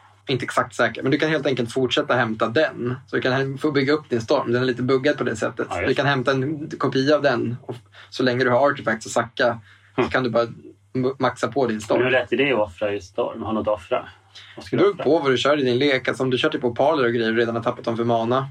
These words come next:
Speaker 1: Så
Speaker 2: Mm.
Speaker 1: ja, absolut.
Speaker 2: Sure. Ja, kul att höra. Eh, sex av tio. Eh, jag skulle nog, jag skulle ändå säga sju av tio. Jag tycker att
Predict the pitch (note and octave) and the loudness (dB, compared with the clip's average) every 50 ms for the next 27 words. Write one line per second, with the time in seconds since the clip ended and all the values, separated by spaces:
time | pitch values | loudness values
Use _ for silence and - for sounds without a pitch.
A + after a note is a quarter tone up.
0 | - _ C3+ B2+ B2 A#2+ B2 A#2+ B2+ C3+ C#3 - - - C3 - - C3 C3 C3+ | -10 _ -6 -2 0 2 2 2 2 0 -4 -8 -6 -6 -6 -2 -2 0 0 0
1 | C#3+ C#3+ - - - _ - - - A#2 A#2 B2 - - _ _ - _ _ _ | 0 -2 -10 -18 -20 _ -10 -4 -2 0 0 -2 -4 -10 _ _ -20 _ _ _
2 | _ _ - - - - - - - A2 A#2 D#3 - - - - E3 D#3+ D3 C3+ | _ _ -14 -10 -10 -10 -12 0 2 4 4 4 2 -4 -4 0 0 2 4 4
3 | C3 C3 C3 B2+ B2 - _ - - - B2+ B2 B2 B2 A#2+ A#2+ B2 - - E3 | 2 4 2 2 0 -2 _ -14 -2 2 4 4 6 4 2 2 -2 -2 -4 -2
4 | D#3+ - E3 D#3 - E3 D#3 D#3 C#3 - - - C#3 C#3 C3+ C3+ C#3 C#3+ D3 D#3+ | 0 0 -2 0 2 4 4 4 4 2 -2 0 2 2 4 4 4 4 4 2
5 | D#3+ - E3+ D3 C3 B2 A#2 A#2 A#2 A#2 A#2+ B2+ C#3 C#3 C3+ - C#3 B2+ A2+ G#2 | 2 2 0 0 2 2 0 0 0 -4 -2 0 0 0 2 2 0 0 0 0
6 | A2+ G#2 G2+ - A2+ A2 G#2 G2+ G2 - A2 G#2+ G#2+ A2 G#2+ A2+ A#2+ A#2+ A#2+ C3 | -2 -2 0 0 0 2 2 0 0 -2 -2 -2 2 2 2 4 2 2 2 0
7 | A2 A#2+ A#2+ A2+ A2+ A2 G#2+ - - - | 0 2 2 2 2 0 -4 -8 -16 -20